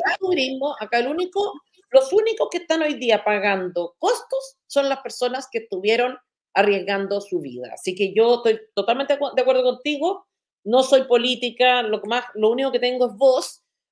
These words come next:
pero por lo menos en eso te puedo apoyar y obviamente insistir y, y, y to-, estamos en plan de, de repetir mucho a través de F N M esto, digamos que queremos respaldo a Carabineros, bueno,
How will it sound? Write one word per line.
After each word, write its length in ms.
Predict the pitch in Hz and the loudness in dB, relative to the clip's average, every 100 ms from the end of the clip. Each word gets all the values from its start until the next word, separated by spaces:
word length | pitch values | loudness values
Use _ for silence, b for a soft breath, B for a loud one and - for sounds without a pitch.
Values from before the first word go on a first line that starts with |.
| _ | _
pero 500 | 214 208 208 202 196 | 2 6 6 6 4
por 100 | 208 | 2
lo 80 | 208 | 0
menos 500 | 226 254 269 269 240 | 0 2 2 2 2
en 180 | 214 220 | 0 2
eso 300 | 247 254 285 | 0 0 -2
te 100 | 254 | -2
puedo 180 | 240 233 | -2 -2
apoyar 440 | 226 220 240 247 240 | -2 2 4 4 4
y 160 | 226 | 0
obviamente 1120 | 214 220 220 220 214 220 214 208 202 196 190 _ _ | 4 4 2 -2 0 0 2 2 0 0 -4 _ _
insistir 600 | 196 196 180 185 247 247 | -8 -8 -10 -10 -8 -6
y, 260 | 220 202 - | -6 -10 -12
y, 280 | 196 180 - | -14 -14 -14
y 80 | 180 - | -20 -4
to-, 200 | 202 - | -4 -2
estamos 280 | 202 208 | -4 -2
en 120 | 202 196 | -6 -2
plan 260 | 196 196 | -2 0
de, 320 | 202 196 170 175 | 0 0 0 -2
de 80 | |
repetir 400 | 170 175 175 208 | -2 -4 -4 -4
mucho 320 | 190 254 247 196 | -2 -4 -2 -2
a 60 | |
través 220 | 185 185 196 | 0 0 -2
de 60 | |
F 120 | 190 190 | -4 -2
N 120 | 196 | -2
M 220 | 196 170 | 0 -2
esto, 280 | 156 - 151 | -4 -6 -4
digamos 340 | 160 151 156 - | -4 -6 -10 -8
que 280 | 165 160 127 - _ - | -4 -2 -4 -8 _ -6
queremos 280 | 202 202 247 | -2 0 0
respaldo 340 | 254 254 262 277 | -2 -2 -4 0
a 20 | |
Carabineros, 540 | 294 320 359 440 381 | 0 0 0 0 -2
bueno, 360 | 269 220 190 | 0 0 -2